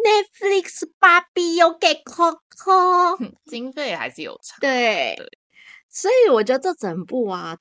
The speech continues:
Speaker 1: 以秋季来说，他的表现真的非常优秀。那我觉得最大的那个缺点，真的就是演员的装扮啊，很劝退。
Speaker 2: 嗯。
Speaker 1: 你就会觉得说，就是古川琴音，就是演牡丹的，还有演小阎王的挺田启太，他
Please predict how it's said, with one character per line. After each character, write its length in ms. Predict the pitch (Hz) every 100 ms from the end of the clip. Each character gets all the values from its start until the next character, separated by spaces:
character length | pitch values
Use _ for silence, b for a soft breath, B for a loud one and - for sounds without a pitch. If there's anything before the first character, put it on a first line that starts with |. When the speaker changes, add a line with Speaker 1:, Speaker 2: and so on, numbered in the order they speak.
| -
Speaker 1:
以 180 | 180
秋 260 | 160 - 202
季 220 | 202 220
来 180 | 135 80
说， 160 | 202 196
他 140 | 220
的 80 | 202
表 180 | - -
现 160 | 196
真 140 | 180 160
的 80 |
非 160 | - 160
常 180 | 151 123
优 200 | 90 -
秀。 280 | - - - - - _ _ _ -
那 120 | 381
我 140 | 262
觉 100 | 202
得 80 | 196
最 200 | 196 233
大 240 | 196 196
的 120 | 160 104
那 140 | 143
个 440 | 156 110 98 90 82
缺 280 | - - 190
点， 220 | 190 180
真 140 | 151 190
的 80 | 165
就 120 | 165
是 480 | 165 175 170 160 156 _ _ _
演 260 | 185 170
员 180 | 170 165
的 120 | 170
装 300 | - 180 160
扮 180 | 165 143
啊， 140 | - - -
很 220 | _ 175 196
劝 320 | 190 185 147
退。 240 | 151 117
Speaker 2:
嗯。 40 | 202
Speaker 1:
你 40 |
就 100 | 302
会 100 | 453
觉 120 | 415
得 80 | 370
说， 160 | 370 427 - b b b
就 120 | 392
是 80 | 381 381
古 180 | 294 254
川 260 | - 359
琴 260 | 359 302 262
音， 280 | 269 277 285 _ _ _ _ _
就 100 | 285
是 220 | 277 294
演 200 | 247 180
牡 220 | 208 175
丹 300 | 165 196 190
的， 260 | 196 180 - _
还 140 | -
有 80 | 294
演 220 | 311 247
小 260 | 262 - 185
阎 180 | 180 208
王 140 | 208
的 80 | 202
挺 260 | 202 190 170
田 200 | 170 165
启 100 | 202
太， 80 |
他 400 | 220 - - -